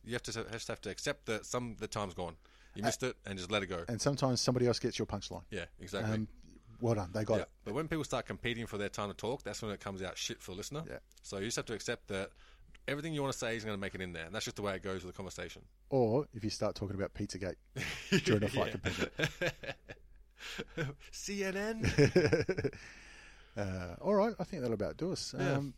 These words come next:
Speaker 2: that's the last one for this year. So that's two years' worth of this podcast.
Speaker 1: Yeah.
Speaker 2: Uh, so that's, that's all right.
Speaker 1: Yeah.
Speaker 2: Um, uh, one more thing. I just remember this. I, I was talking about this at the start. We've, one of the biggest mistakes we've made, um, was,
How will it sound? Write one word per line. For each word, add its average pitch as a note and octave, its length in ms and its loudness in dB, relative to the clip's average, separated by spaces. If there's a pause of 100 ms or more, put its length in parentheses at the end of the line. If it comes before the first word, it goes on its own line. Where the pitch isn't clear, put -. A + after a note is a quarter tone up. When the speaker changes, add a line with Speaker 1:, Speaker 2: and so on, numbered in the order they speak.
Speaker 2:
that's E3 260 -4 (140)
the B2+ 60 -2
last C3 420 2
one C#3 140 -2
for - 100 -10
this C3 240 -4
year. G#2 80 -2
So E3 100 -4
that's F3 140 0
two - 220 -4
years' C#3 420 -2
worth A#2+ 220 -2
of A2+ 80 -10
this G#2+ 100 -4
podcast. - 600 -4
Speaker 1:
Yeah. D3 100 -6
Speaker 2:
Uh, A#2+ 120 -4 (220)
so A2+ 360 -2 (100)
that's, G3+ 240 -12
that's E3+ 240 -6
all B2+ 80 2
right. G#2+ 220 4 (200)
Speaker 1:
Yeah. A#2 120 -4 (260)
Speaker 2:
Um, G#2 480 2 (500)
uh, A2+ 100 0 (420)
one C#3 180 12
more B2+ 180 10
thing. E2 260 0 (280)
I F#2 140 -2
just - 240 2
remember G#2 240 4
this. E2 180 -4
I, F#2 40 -2
I F#2 40 -2 (560)
was - 140 -20
talking G#2+ 180 2
about G2 160 2
this E2+ 160 -4
at - 80 -6
the - 60 -10
start. - 240 -4 (500)
We've, C3+ 340 4 (120)
one C3+ 160 4
of D3 80 8
the B2+ 60 8
biggest B2+ 260 4
mistakes G2+ 340 0
we've G2+ 300 2
made, - 340 -8 (540)
um, F#2 520 -4
was, F#2 680 -4